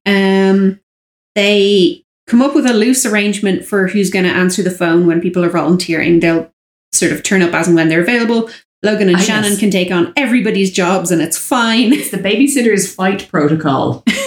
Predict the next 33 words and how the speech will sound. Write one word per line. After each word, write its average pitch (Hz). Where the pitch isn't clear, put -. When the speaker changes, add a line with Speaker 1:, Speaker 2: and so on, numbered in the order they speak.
Speaker 1:
Yes. 262
Speaker 2:
It's 185
what 202
happens 226
when 185
they're 185
all 180
not 170
speaking 185
to 151
each 147
other. 226
<laughs> -
Speaker 1:
Yeah. 269
Speaker 2:
So 240
they, 233
they 226
have 254
done 247
this 196
before. -
Speaker 1:
That's 285
true. -
Speaker 2:
<laughs> 240
Speaker 1:
Except -
this 254
time 226
it's 190
just 185
not 185
acrimonious. 185
Speaker 2:
Yes. -
<laughs> -